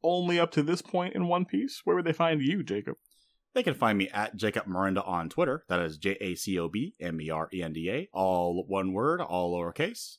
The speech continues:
Speaker 2: on Twitter. If you have also theories related to Cthulhu, hit me up because I'm, I'm so down for Lovecraftian stuff. Oh, yeah. Oh, yeah, definitely. Also One Piece, that too, of course. Um,
Speaker 1: And to anyone, if you have an Apple account and you're listening to this podcast, we'd really appreciate it if you could leave us a review on Apple.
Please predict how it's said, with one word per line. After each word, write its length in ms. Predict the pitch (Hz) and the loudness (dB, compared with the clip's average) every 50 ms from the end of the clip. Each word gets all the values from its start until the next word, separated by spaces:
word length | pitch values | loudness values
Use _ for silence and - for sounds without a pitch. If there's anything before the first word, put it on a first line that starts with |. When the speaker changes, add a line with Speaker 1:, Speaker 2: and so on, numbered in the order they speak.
| _ - | _ -4
Speaker 2:
on 220 | 95 90 85 85 | -4 -4 -4 -4
Twitter. 280 | - 156 165 185 190 - _ - - - - - _ _ _ | -2 -4 -2 -2 -4 -8 _ -20 -20 -20 -20 -20 _ _ _
If 140 | - 127 - | -2 0 0
you 80 | 123 113 | 2 6
have 300 | 120 113 104 101 92 - | 6 8 6 6 4 2
also 280 | - 123 120 - 127 | 0 0 2 2 0
theories 280 | 117 - 135 147 131 120 | 2 4 4 4 4 2
related 280 | 110 107 107 - - - | 2 2 0 0 -4 -8
to 60 | - 98 | -8 -6
Cthulhu, 400 | 90 - 120 123 127 151 180 185 - 104 - | 0 2 4 4 4 2 -2 -4 -8 -8 -4
hit 160 | - 131 120 | -2 -2 -2
me 120 | 117 101 104 | -2 -2 -2
up 160 | 135 160 - | -2 -4 -4
because 240 | 131 - 110 98 92 | -2 0 0 0 2
I'm, 320 | 95 101 98 95 90 - _ - - - - - | 2 0 0 0 -2 -6 _ -20 -20 -10 -6 -6
I'm 140 | 120 117 | -4 -4
so 300 | 101 - - 120 113 107 | -4 -6 -6 -4 -2 -2
down 220 | 95 98 92 87 82 | 0 0 -2 -2 -4
for 100 | - 87 | -6 -6
Lovecraftian 680 | 85 85 80 - - - 80 73 - - 80 - - | -6 -6 -8 -8 -8 -10 -10 -10 -10 -12 -14 -12 -12
stuff. 360 | - - - 69 - - - - - | -12 -10 -10 -10 -10 -12 -16 -14 -10
Oh, 180 | - 110 107 98 | -6 -6 -4 -6
yeah. 240 | 92 73 60 50 - - _ _ _ _ _ _ _ _ _ _ _ - | -6 -8 -12 -14 -16 -18 _ _ _ _ _ _ _ _ _ _ _ -4
Oh, 460 | - 180 180 170 160 151 139 123 113 | 2 6 10 10 12 12 12 10 10
yeah, 320 | 101 95 90 87 80 80 80 - | 8 6 4 4 2 0 -2 0
definitely. 360 | - 101 92 - - 90 98 - | 0 0 0 0 -2 -2 4 6
Also 280 | 226 214 - - 156 | 6 6 8 8 6
One 200 | 127 110 107 95 | 8 8 6 4
Piece, 240 | - 92 87 82 - | 4 0 -2 -2 0
that 200 | - 98 87 - | 0 0 0 0
too, 200 | - - 82 78 - - - | -4 -6 -8 -8 -8 -10 -10
of 160 | 98 92 - | -8 -8 -8
course. 300 | - 90 73 - - - _ _ _ _ _ _ _ _ _ _ | -8 -10 -12 -12 -14 -18 _ _ _ _ _ _ _ _ _ _
Um, 760 | - 113 113 110 110 107 104 101 98 98 92 92 90 87 85 - - | 6 8 10 10 10 10 10 8 8 6 4 2 0 -4 -6 -2 4
Speaker 1:
And 360 | 160 156 156 165 165 165 160 | 8 8 10 10 10 8 6
to 120 | - 143 | 4 4
anyone, 360 | 147 156 165 165 165 165 160 160 | 4 4 4 4 6 6 6 4
if 100 | 147 - | 4 4
you 80 | 139 | 4
have 140 | 135 135 127 | 4 4 4
an 100 | 120 110 | 4 2
Apple 320 | - 123 156 - - 156 | 2 2 2 4 4 2
account 300 | 147 147 - 156 156 151 | 2 4 4 4 4 4
and 80 | 139 110 | 2 0
you're 80 | 110 117 | -2 -2
listening 260 | 127 131 - 131 120 | -2 -4 -4 -4 -6
to 40 | 110 | -6
this 60 | 107 - | -6 -2
podcast, 540 | - 147 151 147 - 165 156 156 - - | 0 2 2 2 4 4 4 4 4 0
we'd 180 | 117 110 107 113 | -4 -4 -2 0
really 180 | 143 170 175 170 | 2 2 4 2
appreciate 500 | 160 - - 175 165 - - 170 160 139 | 2 2 0 -4 -2 0 0 0 0 0
it 40 | |
if 100 | 120 - | -2 -6
you 80 | - 110 | -6 -4
could 240 | - 117 107 98 - | -2 -2 -4 -2 -4
leave 240 | 73 101 117 113 110 | -6 -4 -4 -4 -4
us 120 | 110 - | -4 -4
a 60 | 107 | -4
review 500 | 95 95 98 98 104 107 117 135 151 185 - | -6 -6 -6 -8 -8 -6 -6 -8 -8 -10 -8
on 180 | - - 143 143 | -6 -4 -2 -2
Apple. 440 | 143 147 151 - - 160 165 190 - | -2 -2 -2 -2 -2 -2 -2 -4 -6